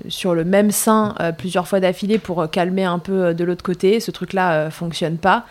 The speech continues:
Et finalement, elle me fait faire ce qu'on appelle un drainage complet. Donc, euh, c'est une technique où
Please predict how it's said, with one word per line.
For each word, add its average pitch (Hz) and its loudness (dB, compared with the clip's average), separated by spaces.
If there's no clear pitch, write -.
Et 202 -2
finalement, 202 4
elle 214 8
me 196 4
fait 185 -2
faire 196 0
ce - -10
qu'on 190 0
appelle 180 4
un 170 2
drainage 196 2
complet. 196 2
Donc, 170 -4
euh, 156 0
c'est - -4
une 170 0
technique 214 2
où 208 0